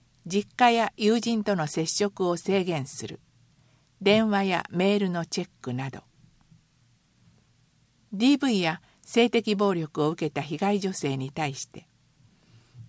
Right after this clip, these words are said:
とことん抵抗していれば防ぐことができたはず。女性の側にも落ち度があったのでは、などの言葉や風説は、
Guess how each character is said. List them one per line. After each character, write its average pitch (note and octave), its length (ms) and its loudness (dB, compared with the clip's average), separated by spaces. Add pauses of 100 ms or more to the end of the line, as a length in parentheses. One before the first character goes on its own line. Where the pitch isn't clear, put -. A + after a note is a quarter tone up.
(120)
と - 120 2
こ C#4 140 2
と C4+ 160 2
ん G3+ 40 2
抵 F#3+ 260 0
抗 G#3 200 2
し - 60 -8
て G#3 180 2
い G3+ 40 2
れ G3+ 120 2
ば E3+ 200 -2 (200)
防 - 280 2
ぐ F#3 100 0
こ C#3+ 140 -4
と D3 160 -2
が B2+ 120 0
で F3+ 120 -2
き - 100 -14
た - 140 -12
は - 180 -12
ず。 - 220 -12 (1500)
女 F3 160 2
性 A#3 220 4
の A#3+ 140 6
側 A3+ 240 4
に A3 140 2
も F3+ 200 0 (260)
落 A#3+ 140 0
ち G3 120 -2
度 D#3 120 4
が D3 140 2
あ G3 40 -2
っ - 40 -8 (120)
た D#3 120 -4
の C#3+ 140 -4
で C3+ 140 -6
は、 C3 160 -6 (1000)
な G#3+ 140 8
ど G3 140 2
の E3 120 -2
言 - 300 2
葉 G3 100 4
や D3+ 160 0
風 F#3+ 220 0
説 F3+ 340 -8
は、 E3 220 -4